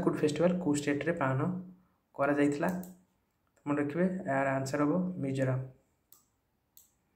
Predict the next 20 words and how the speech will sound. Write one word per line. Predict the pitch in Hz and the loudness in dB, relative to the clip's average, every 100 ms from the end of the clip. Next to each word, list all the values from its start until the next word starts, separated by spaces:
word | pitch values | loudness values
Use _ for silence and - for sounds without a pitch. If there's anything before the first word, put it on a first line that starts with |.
| _ _ _ _ _ - | _ _ _ _ _ -16
Question | - 165 | -2 2
number | 160 151 | 4 2
two, | 143 131 - - | 2 -2 -4 0
who | 170 | 4
has | 165 156 | 6 6
inaugurated | 156 151 147 156 160 | 6 4 4 2 4
India's | 147 147 147 147 | 4 6 4 4
first | - 147 147 - 147 | 0 0 0 -8 -4
green | 151 170 | 2 4
hydrogen | 151 147 143 147 139 | 6 4 4 4 2
plant | 139 143 170 - - - _ - | 0 0 -2 -8 -20 -20 _ -4
in | 165 | 2
the | 160 | 2
stainless | 160 160 175 180 - | 2 6 8 8 8
steel | - 156 | 2 0
sector | 147 - - 135 - 156 - - | 0 -2 -4 -4 0 0 -2 -4
at | 151 139 | -4 4
Jindal | 147 143 160 185 185 | 4 6 6 6 4
Stainless | - - 151 151 151 | -2 0 2 4 0
Steels | - 151 | 2 0